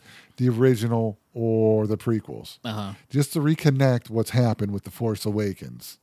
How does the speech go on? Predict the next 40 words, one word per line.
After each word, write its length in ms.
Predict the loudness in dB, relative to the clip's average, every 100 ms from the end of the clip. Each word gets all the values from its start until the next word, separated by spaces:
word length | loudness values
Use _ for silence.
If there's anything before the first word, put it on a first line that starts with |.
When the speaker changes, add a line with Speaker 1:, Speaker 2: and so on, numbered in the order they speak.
| _ _ _ _ _ _ _ _ _ _ -20 -18 -10
Speaker 1:
They're 100 | -2
gonna 140 | 2
have 160 | 2 2
to 60 |
do 100 | 2
a 40 | 4
one 180 | 4 2
eighty 260 | 2 0
so 220 | 0 0
fast 400 | 0 -2 -2 -6
in 80 | -8
this, 280 | -10 -10 -14 -18
like, 140 | -16
it's 180 | -16 -12
gonna 180 | -10 -8
give 140 | -8
you 80 | -8
whiplash. 600 | -8 -12 -16 -18 -20 -20 _ _ _ _ _ _ _ _ _ _ _ _ _ _ _ _ _
Speaker 2:
The 80 | -14
part 500 | -10 -6 -4 -6 -8 -8
that 160 | -8
really 320 | -6 -6 -6
frustrates 600 | -8 -10 -10 -10 -12 -12
me 180 | -12 -10
about 360 | -10 -12 -14 -18 _ _ _ _ _ _ _ _ _
fandom, 580 | -14 -10 -10 -12 -14 -16 -20 -16
and, 220 | -14 -14
and, 280 | -14 -16 -14
and 80 | -12
I'm 180 | -10 -10
not 160 | -10
talking 240 | -10 -12 -12
about 220 | -14 -12
you 120 | -12
in 80 | -14
particular, 520 | -14 -16 -14 -16 -16
but 120 | -16
I'm 100 | -16
talking 240 | -14 -16 -16
about 300 | -16 -18